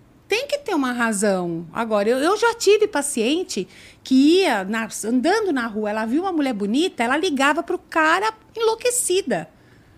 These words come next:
Ele falou, "Mas, é, é, mas," porque ela falou, "Eu ficava tão mal que eu sabia que se ele visse essa mulher, ele ia achar ela linda."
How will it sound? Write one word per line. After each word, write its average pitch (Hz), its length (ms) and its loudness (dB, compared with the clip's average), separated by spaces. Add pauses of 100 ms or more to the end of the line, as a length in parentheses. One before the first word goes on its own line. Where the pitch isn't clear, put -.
(300)
Ele 392 100 -6
falou, 392 240 -6
"Mas, 415 160 -8
é, - 920 -6
é, 415 40 4
mas," 349 280 0 (600)
porque 285 180 -4
ela 370 120 0
falou, 330 160 0
"Eu - 40 -4
ficava 294 260 -8
tão 381 300 -4
mal 302 260 -2
que 269 120 -12
eu 285 40 -4
sabia 269 320 -4
que - 60 -14
se - 100 -2
ele 277 140 2
visse 349 280 2
essa 302 180 -4
mulher, 247 320 -2
ele 269 180 -4
ia 269 80 -6
achar 277 240 -6
ela 285 160 -6
linda." 247 480 -4